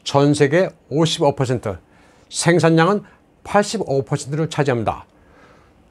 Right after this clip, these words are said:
중공의 히토류 독점은 줄어들고 있지만 아직 막강합니다. 그런데 경쟁력을 높이기 위해 우쾅 집단과 중국 알미늄, 깐저우 히토 집단을 합쳐 중국 히토 집단이란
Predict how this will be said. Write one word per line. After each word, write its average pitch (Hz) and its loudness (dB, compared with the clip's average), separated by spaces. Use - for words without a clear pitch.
중공의 208 4
히토류 175 0
독점은 180 -2
줄어들고 151 2
있지만 165 -2
아직 139 0
막강합니다. 120 -2
그런데 190 4
경쟁력을 143 0
높이기 127 -4
위해 156 2
우쾅 139 0
집단과 135 0
중국 170 0
알미늄, 120 0
깐저우 165 2
히토 - -2
집단을 147 -2
합쳐 156 -2
중국 156 -2
히토 202 0
집단이란 160 0